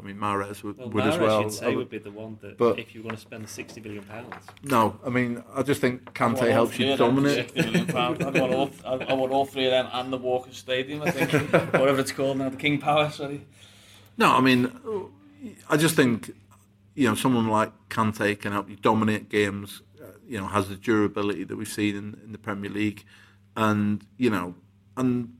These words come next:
Speaker 1: players of that ilk who are, you know, have got, you know, got a title to their name, or they've, they've just done it. And, uh, you know, for me, uh, you, you wouldn't get, for me, if you bid thirty million or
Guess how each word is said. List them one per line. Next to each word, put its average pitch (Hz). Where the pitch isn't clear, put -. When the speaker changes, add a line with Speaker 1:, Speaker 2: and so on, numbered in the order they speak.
Speaker 1:
players 147
of 107
that 120
ilk 131
who 113
are, 107
you 117
know, 98
have 123
got, 110
you 117
know, 95
got 107
a -
title 117
to 120
their 110
name, 110
or 104
they've, 131
they've 151
just -
done 123
it. 160
And, 127
uh, 117
you 123
know, 110
for 120
me, 120
uh, 101
you, 131
you 135
wouldn't 175
get, 117
for -
me, 120
if 110
you 127
bid 143
thirty 117
million 107
or 98